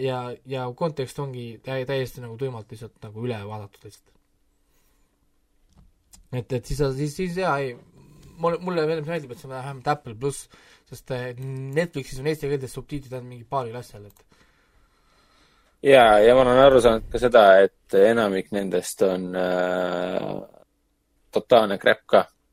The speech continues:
Speaker 1: Jaa, jaa, ikka need on mingi
Speaker 2: Et ei kannata mitte mingit
Speaker 1: need, need, need,
Speaker 2: kriitikat.
Speaker 1: need on mingi masintõlke-, tõlkega tehtud, keegi on toimetanud.
Speaker 2: Jaa.
Speaker 1: Ehk siis keegi on toimetanud masintõlkega tehtud subtiitreid, ilma et ta teaks isegi umbes, mis sari või kontekst see on.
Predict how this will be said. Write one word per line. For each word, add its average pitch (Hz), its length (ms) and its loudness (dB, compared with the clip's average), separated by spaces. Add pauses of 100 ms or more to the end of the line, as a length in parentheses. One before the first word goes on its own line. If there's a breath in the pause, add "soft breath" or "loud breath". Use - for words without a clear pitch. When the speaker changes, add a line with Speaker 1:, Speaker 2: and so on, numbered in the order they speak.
Speaker 1:
Jaa, 156 140 2 (100)
jaa, 170 140 4 (160)
ikka 165 180 -8
need 165 300 -8
on 156 100 -6
mingi 160 220 -2
Speaker 2:
Et 135 80 6
ei 120 80 4
kannata 123 340 2
mitte 117 220 -2
mingit 185 160 2
Speaker 1:
need, 185 80 0
need, - 0 -
need, - 160 4
Speaker 2:
kriitikat. 196 240 2
Speaker 1:
need 202 180 -2
on 185 80 -2
mingi 190 240 -4
masintõlke-, 180 680 -2 (100)
tõlkega 156 560 -4
tehtud, 175 400 -10
keegi 147 240 0
on 131 80 -16
toimetanud. 131 480 -10
Speaker 2:
Jaa. 101 220 -2 (320)
Speaker 1:
Ehk 135 100 -8
siis 147 160 -10
keegi 185 240 0
on 139 60 -8
toimetanud 147 420 -6
masintõlkega 147 540 -4
tehtud 127 320 -12
subtiitreid, 147 560 -2 (420 soft breath)
ilma 151 220 0
et 135 80 -6
ta - 80 0
teaks 147 180 2
isegi 135 240 -4
umbes, 123 240 -12
mis 131 160 -8
sari 143 240 2
või 117 80 -6
kontekst - 400 -6
see 117 60 -10
on. - 80 -16